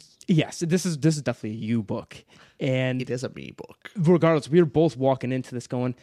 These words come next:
Speaker 1: "I'm a bit sci-fied out. I want
Speaker 2: Mm-hmm.
Speaker 1: some fantasy." Next book we do should be fantasy. Actually,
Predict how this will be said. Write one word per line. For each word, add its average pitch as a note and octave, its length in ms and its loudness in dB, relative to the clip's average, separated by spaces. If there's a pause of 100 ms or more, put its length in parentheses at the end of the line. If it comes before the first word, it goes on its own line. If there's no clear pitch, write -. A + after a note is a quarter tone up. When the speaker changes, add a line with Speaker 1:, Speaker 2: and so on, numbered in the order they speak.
(140)
Speaker 1:
"I'm A#3+ 100 -2
a B3+ 40 2
bit F3+ 200 -2
sci-fied A2+ 600 -4
out. G#2+ 260 -4 (300)
I A#3 40 -4
want F3+ 220 0
Speaker 2:
Mm-hmm. - 40 -6
Speaker 1:
some B2 100 -6
fantasy." A#2 480 -2
Next D#3 280 2
book - 200 -4
we A#2 60 -6
do G#2+ 160 -6 (120)
should A#2+ 220 -4
be G#2+ 100 -8
fantasy. - 460 -12 (180)
Actually, C#3 380 -4